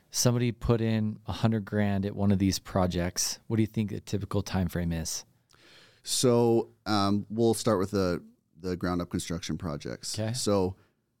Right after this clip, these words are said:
Speaker 2: those ones are a little different than the value adds because they obviously don't produce income during construction. Um, so we would close and raise the money at the same time the construction loan would close. The build could be anywhere from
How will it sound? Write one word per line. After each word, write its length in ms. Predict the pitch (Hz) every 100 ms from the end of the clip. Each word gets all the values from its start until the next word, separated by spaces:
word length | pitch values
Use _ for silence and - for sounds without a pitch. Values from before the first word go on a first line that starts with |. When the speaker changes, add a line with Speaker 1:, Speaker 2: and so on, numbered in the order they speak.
| -
Speaker 2:
those 300 | 117 127 127
ones 160 | 131
are 60 | 123
a 40 |
little 200 | 110 110
different 260 | 107 107 113
than 120 | 107
the 60 | 98
value 360 | 95 98 95
adds 180 | 92 95
because 320 | 95 95 95
they 140 | 98 90
obviously 400 | 92 90 - 90
don't 200 | 92 -
produce 360 | 90 92 -
income 580 | - 92 87 92 92 98 - _ -
during 220 | 98 95
construction. 680 | 90 - 80 82 - 87 98 - _ _ _ _
Um, 460 | 90 85 76 85 - _ -
so 200 | - 110
we 160 | 107
would 220 | 117 113 -
close 540 | - 107 104 98 98
and 120 | 101
raise 260 | 98 101 98
the 60 |
money 220 | 98 98 95
at 80 |
the 80 | 85
same 260 | - 92 95
time 220 | 95 92
the 80 | 82
construction 560 | 90 - 87 82 -
loan 160 | 82 80
would 140 | 80
close. 480 | - 78 69 73 - - _ _ _ _ _ _ _ _ _
The 100 | 104
build 360 | 95 107 104 -
could 160 | 101
be 140 | 92 95
anywhere 340 | 98 95 92
from 500 | - 87 87 90 87